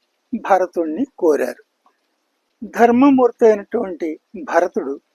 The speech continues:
దాన్ని వ్యతిరేకిస్తూ అందరికీ నమస్కారాలు తెలియచేసి, "మహాత్ములారా,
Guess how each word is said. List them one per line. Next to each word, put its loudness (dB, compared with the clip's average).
దాన్ని 0
వ్యతిరేకిస్తూ -6
అందరికీ 0
నమస్కారాలు 0
తెలియచేసి, -6
"మహాత్ములారా, -2